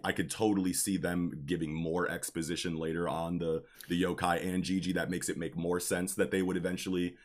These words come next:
you know, come together after the defeat. So, like, I'm just wondering, like,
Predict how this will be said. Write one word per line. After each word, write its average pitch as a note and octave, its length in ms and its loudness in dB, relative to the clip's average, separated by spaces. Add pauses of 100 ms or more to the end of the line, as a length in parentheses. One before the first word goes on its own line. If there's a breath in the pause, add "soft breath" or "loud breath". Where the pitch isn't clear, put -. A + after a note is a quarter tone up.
(140 soft breath)
you F#2+ 100 0
know, F2 140 2
come G2 180 0
together F2 320 0
after E2+ 300 -2
the D#2 80 -4
defeat. F2 400 -2 (180 loud breath)
So, F2+ 200 0
like, F2 120 2
I'm A2+ 140 0
just G#2+ 180 -2
wondering, F#2 540 -2
like, C#2 240 -6